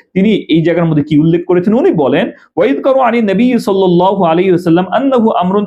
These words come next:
আন ইয়াকরা আলাল জানাজাতি বিফাতিহাতিল কিতাব ওয়া লা ইয়াসিহু ইসনাদুহু।" যে সমস্ত রিওয়ায়াতের মধ্যে আসছে যে আল্লাহর নবী সাল্লাল্লাহু আলাইহি ওয়াসাল্লাম জানাজার নামাজের মধ্যে সূরা ফাতিহা পাঠ করার কথা নির্দেশ দিয়েছেন,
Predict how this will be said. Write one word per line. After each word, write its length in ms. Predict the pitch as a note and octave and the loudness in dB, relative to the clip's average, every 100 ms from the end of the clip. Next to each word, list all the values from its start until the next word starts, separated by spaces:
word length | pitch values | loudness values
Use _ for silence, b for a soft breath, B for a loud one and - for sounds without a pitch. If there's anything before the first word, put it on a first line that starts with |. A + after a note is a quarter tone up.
| - | -2
আন 120 | F3+ | 0
ইয়াকরা 360 | F#3+ A#3+ A3 | 0 -2 -2
আলাল 320 | G3 F3 E3+ C#3 | 0 0 0 -2
জানাজাতি 540 | D3+ F#3 A3 A3+ A#3 | -2 -2 0 -2 0
বিফাতিহাতিল 800 | D#3+ C#3+ F#3 G#3 F#3 F3 E3 C#3+ | 0 0 0 0 0 0 0 0
কিতাব 300 | C#3+ E3+ B3 B3 B B | 0 -2 -2 -4 B B
ওয়া 140 | C#3 | -2
লা 120 | F#3 A3 | 0 0
ইয়াসিহু 580 | F3 F3 C4 C#4 G#3 - | 0 -2 -4 0 -2 -2
ইসনাদুহু।" 840 | C#3+ D3+ E3 C3+ C3+ E3 G3 - B B - | -4 -2 0 2 2 2 0 -2 B B -4
যে 120 | E3 | -2
সমস্ত 340 | F#3 F3+ F3+ | 0 -2 0
রিওয়ায়াতের 340 | E3+ E3 E3+ F3 | 0 0 0 0
মধ্যে 220 | E3 E3 | 0 0
আসছে 460 | E3+ - A#3+ D#3+ B - C#3 | -2 -2 -4 -4 B -6 -2
যে 80 | E3+ | 0
আল্লাহর 260 | F3 F3+ | 0 0
নবী 220 | E3 F3+ | 0 0
সাল্লাল্লাহু 640 | A#3+ F3+ F3+ F3 E3+ F3+ F3 | 0 0 0 2 0 0 0
আলাইহি 300 | D#3+ E3 F#3+ | 0 0 0
ওয়াসাল্লাম 520 | F3+ F3+ F3+ G#3+ F3+ | -2 -2 -2 -2 -4
জানাজার 420 | C#3 C#3+ F3 G3 | -2 -2 -2 -2
নামাজের 360 | F#3+ F3+ F3 F#3+ | -2 -2 0 -2
মধ্যে 300 | D#3 D3+ G3 | -2 -2 -2
সূরা 260 | G3+ D#3+ D3+ | -2 -2 -2
ফাতিহা 360 | D#3 C#3+ F#3+ | -2 -2 -2
পাঠ 220 | G3 G#3 G#3+ | -2 -4 -4
করার 200 | A#3+ A3 | -2 -2
কথা 340 | - F#3+ A3 B3 B B | -2 -2 -2 -4 B B
নির্দেশ 400 | F3 C#4+ D4 D4+ | 0 2 2 0
দিয়েছেন, 460 | F#3 G3 F3+ E3+ | 0 0 0 -2